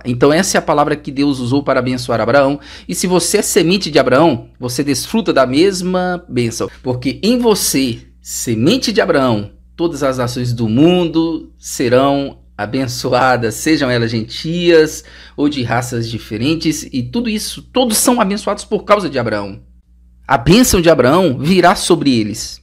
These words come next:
É claro, nós sabemos da centralidade da pessoa de Jesus Cristo, que em todas essas coisas, sabemos que sem Cristo morrendo na cruz,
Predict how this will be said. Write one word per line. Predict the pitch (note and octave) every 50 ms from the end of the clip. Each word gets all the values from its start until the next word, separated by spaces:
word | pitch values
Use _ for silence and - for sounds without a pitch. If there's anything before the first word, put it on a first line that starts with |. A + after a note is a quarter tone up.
| _ _ _
É | -
claro, | - G3+ G#3+ G3+ F3+ C3 A#2+
nós | C#3 C#3+ C#3+
sabemos | - - D#3+ C3 D3 D#3+ D#3 C#3 B2+
da | B2 A#2
centralidade | B2 C3+ A#2 - - A#2 A2+ G#2+ G#2 B2 D3 D3+
da | C#3+ B2
pessoa | D#3+ D#3 C#3+ - - F3+ G3
de | F#3+ C3+
Jesus | A#2 B2+ B2+ B2 A#2+ A#2 - -
Cristo, | - B2+ A2+ G2+ - - -
que | - - D3+ - -
em | D3+ E3
todas | D#3+ - A#3 A3+ A3 G#3 F#3+
essas | F#3 F#3 - - - - -
coisas, | - - A#2+ A2 G2+ G2+ G#2+ -
sabemos | - - D#3+ G3+ G#3+ G#3+ - -
que | G#3
sem | F#3+ - G3
Cristo | F3 - - - - F3 E3+ G3+ C4 A#3 - - - D3+
morrendo | C#3+ C#3 D3 C3+ B2 A#2+
na | A2+ A2+
cruz, | - - D#3+ E3 C3 A#2 - - - - - -